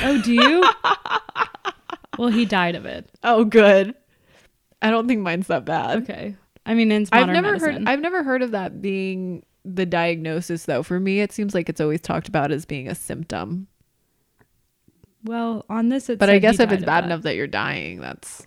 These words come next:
Speaker 2: an issue.
Speaker 1: Well, also back then, like, you just, like,
Speaker 2: You just,
Speaker 1: they,
Speaker 2: it was
Speaker 1: they'd be
Speaker 2: just
Speaker 1: like, "Oh,
Speaker 2: kick
Speaker 1: you're
Speaker 2: the
Speaker 1: sick."
Speaker 2: bucket. It's time.
Speaker 1: Well, 'cause I was thinking about, did I talk about this? I knew, recently had to take care of Caleb's cousin who had an acromegalectomy.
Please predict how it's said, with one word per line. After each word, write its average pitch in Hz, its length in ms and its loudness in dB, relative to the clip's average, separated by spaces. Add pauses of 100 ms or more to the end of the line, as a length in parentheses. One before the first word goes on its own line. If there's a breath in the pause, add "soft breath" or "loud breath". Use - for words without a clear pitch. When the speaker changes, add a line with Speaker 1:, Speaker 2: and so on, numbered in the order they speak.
(160)
Speaker 2:
an 160 120 -12
issue. - 420 -10 (280)
Speaker 1:
Well, 247 180 -6
also 262 340 -4
back 202 320 -6
then, 185 240 -6
like, 226 400 -12 (640)
you 196 120 -8
just, - 360 -10
like, - 300 -10
Speaker 2:
You 208 300 -4
just, 185 160 -2
Speaker 1:
they, 185 180 0
Speaker 2:
it 185 60 0
was 196 80 0
Speaker 1:
they'd 214 100 4
be 190 60 0
Speaker 2:
just 208 80 2
Speaker 1:
like, 196 160 0
"Oh, 196 60 0
Speaker 2:
kick 180 100 0
Speaker 1:
you're 180 80 -2
Speaker 2:
the 185 60 -2
Speaker 1:
sick." 175 180 -2
Speaker 2:
bucket. 175 240 -4
It's - 180 -10
time. 185 500 -6
Speaker 1:
Well, 262 240 -2
'cause 262 300 -2
I 220 100 -2
was 233 140 -2
thinking 247 260 0
about, 185 440 -2 (320)
did 214 120 -4
I 240 120 -2
talk 285 160 -4
about 269 140 -8
this? 247 260 -10
I 208 220 0
knew, 220 580 0 (300)
recently 220 340 0
had 233 80 0
to 208 80 -2
take 190 300 -8
care 185 200 -2
of 175 240 -4
Caleb's 190 260 -8
cousin 180 400 -4
who 180 180 -2
had 175 200 -6
an 175 260 -4
acromegalectomy. 190 920 -2